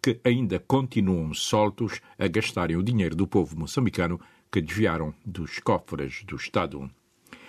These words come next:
Marcos de Nampula, no WhatsApp, diz que as autoridades chegaram finalmente à conclusão que se deve reconhecer a necessidade de responsabilização dos cidadãos, das empresas e instituições, mesmo as internacionais, como o Credit Suisse,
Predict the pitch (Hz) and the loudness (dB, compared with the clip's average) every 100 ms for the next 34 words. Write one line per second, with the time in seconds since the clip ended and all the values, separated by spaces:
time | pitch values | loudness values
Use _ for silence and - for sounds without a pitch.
0 | - - 143 175 156 151 113 131 123 135 | -20 -2 2 2 2 0 2 4 4 2
1 | 113 127 92 80 82 95 85 120 95 92 | 4 4 4 2 2 0 2 0 0 0
2 | 107 - 90 110 107 95 90 101 - - | 0 0 0 0 0 0 2 0 -2 -2
3 | 107 90 85 - 190 143 110 95 127 98 | -2 0 -2 2 2 4 0 2 0 0
4 | 78 143 120 90 82 123 - - - _ | 0 0 0 0 2 2 -2 -16 -20 _
5 | - - 165 139 135 185 147 - 120 95 | -4 2 2 2 2 2 2 4 4 4
6 | 120 - - 92 90 80 78 76 82 180 | 0 0 0 2 2 0 -2 -4 0 4
7 | 156 - 170 165 - 143 98 87 - 98 | 2 2 0 2 2 2 2 0 0 0
8 | 80 73 - - 131 87 92 113 - - | 0 -4 -4 0 2 4 2 0 -4 -14
9 | _ _ - 120 151 131 135 113 107 123 | _ _ 0 2 2 4 4 4 2 -2
10 | - _ - 92 - 175 135 120 - 117 | -4 _ 2 2 2 -2 0 0 2 2
11 | 156 - _ _ - 92 110 151 85 80 | 0 -6 _ _ 0 6 6 6 0 -6
12 | 76 - 80 85 139 131 127 - 92 113 | -6 -4 -2 0 2 2 2 2 0 0
13 | 131 - 90 78 104 87 78 - 123 160 | 0 0 0 0 0 0 0 2 2 2